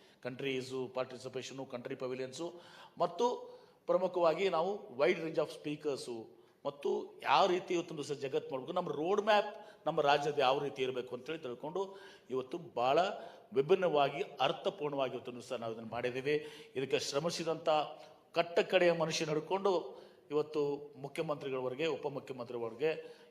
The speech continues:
ಎಲ್ಲ ಅಧಿಕಾರಿಗಳಿಗೆ, ಸ-, ನಮ್ಮ, ಆ, ಟ್ರೇಡ್ ಬಾಡೀಸ್ ಇದ್ದಾವೆ, ಅವರಿಗೆ ಹಿಡ್ಕೊಂಡು ಮಾಧ್ಯಮದವರು ತಾವು ಸತತವಾಗಿ ನಾಲ್ಕು ದಿವಸ ತಾವು ಪಾಸಿಟಿವ್ ಸ್ಟೋರೀಸ್ ಏನಿದೆ ಕರ್ನಾಟಕದ ಏನೇನು ನಡೀತದೆ ಅಂತ ತಾವು ಪ್ರದರ್ಶನ ಮಾಡಿದಿರಿ. ಇವತ್ತು ಒಬ್ಬ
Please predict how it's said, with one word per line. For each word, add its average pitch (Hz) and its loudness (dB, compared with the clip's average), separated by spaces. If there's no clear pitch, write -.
ಎಲ್ಲ 139 0
ಅಧಿಕಾರಿಗಳಿಗೆ, 123 0
ಸ-, - -12
ನಮ್ಮ, 135 2
ಆ, 123 -4
ಟ್ರೇಡ್ 156 0
ಬಾಡೀಸ್ 165 2
ಇದ್ದಾವೆ, 127 -4
ಅವರಿಗೆ 143 0
ಹಿಡ್ಕೊಂಡು 151 -4
ಮಾಧ್ಯಮದವರು 151 4
ತಾವು 156 0
ಸತತವಾಗಿ 156 0
ನಾಲ್ಕು 143 -2
ದಿವಸ 127 -8
ತಾವು 127 -8
ಪಾಸಿಟಿವ್ 160 2
ಸ್ಟೋರೀಸ್ 151 -4
ಏನಿದೆ 139 -2
ಕರ್ನಾಟಕದ 123 -6
ಏನೇನು 156 -4
ನಡೀತದೆ 143 -4
ಅಂತ 135 -6
ತಾವು 127 -6
ಪ್ರದರ್ಶನ 120 -8
ಮಾಡಿದಿರಿ. 123 -8
ಇವತ್ತು 135 -4
ಒಬ್ಬ 131 0